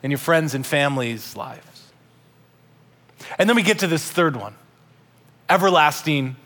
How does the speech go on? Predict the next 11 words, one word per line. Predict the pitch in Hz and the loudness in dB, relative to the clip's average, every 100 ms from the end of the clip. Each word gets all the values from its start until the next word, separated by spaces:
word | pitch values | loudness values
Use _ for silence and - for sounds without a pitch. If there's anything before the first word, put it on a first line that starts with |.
| _ _ _ | _ _ _
Father. | - 147 127 113 110 - _ _ _ _ _ _ _ _ - - | -6 0 0 0 -8 -18 _ _ _ _ _ _ _ _ -20 -10
And | - 202 202 185 | 2 4 4 4
everlasting | 233 269 233 214 214 196 | 4 6 6 4 2 0
Father, | - 208 233 185 170 175 | 4 4 6 4 4 4
I | |
mean, | 185 185 180 139 | 2 0 -2 -6
why | 143 170 190 214 220 | -10 -4 2 4 4
is | 170 | 2
this | 208 | 0
so | - 214 | 2 2
important? | 196 190 165 | 4 2 2